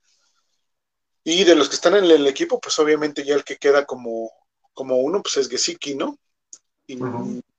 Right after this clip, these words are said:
Speaker 1: Baker y Smythe un escalón abajito.
Speaker 2: Yo, yo sí creo que Gesicki tiene todo el potencial para ser un superestrella, este, Fer y Javi.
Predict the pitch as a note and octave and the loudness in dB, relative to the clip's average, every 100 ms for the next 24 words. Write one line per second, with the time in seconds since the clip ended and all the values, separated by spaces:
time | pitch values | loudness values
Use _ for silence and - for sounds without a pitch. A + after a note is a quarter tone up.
0 | _ G3+ G#3 C#3 C#3+ B2+ A#2+ B2+ C#3 D3 | _ -4 4 4 4 0 0 2 0 2
1 | D3 C3+ - A#2+ B2 A2+ A2 D3 - - | -2 -2 0 0 2 0 -2 -8 -16 -20
2 | _ _ _ _ _ _ _ _ _ _ | _ _ _ _ _ _ _ _ _ _
3 | _ _ _ _ _ _ _ B2+ D3 C3 | _ _ _ _ _ _ _ -8 -6 -2
4 | F3 G#3+ G#3 A3 G#3+ G3+ G3+ G#3 D3 C3 | -2 0 -4 -6 -2 -2 2 2 2 0
5 | - E3 F#3 E3 E3+ F3 F3+ E3 - - | -2 -4 -6 -2 0 2 2 -2 -4 -2
6 | E3+ F3 E3 C3 B2+ B2 D#3+ D#3+ B2+ - | 2 2 2 -2 -2 0 0 2 2 2
7 | C#3+ D3 D3+ - A2+ G#2 - C#3 C#3 A2+ | 2 4 2 0 -2 -2 0 2 2 2
8 | G#2 G2+ - G#2+ G#2 G#2 B2 C#3+ F#3 A#2+ | 0 -4 -10 -8 -8 -4 -2 0 -2 -4
9 | A2 C3 C#3 G#3+ | 0 2 2 0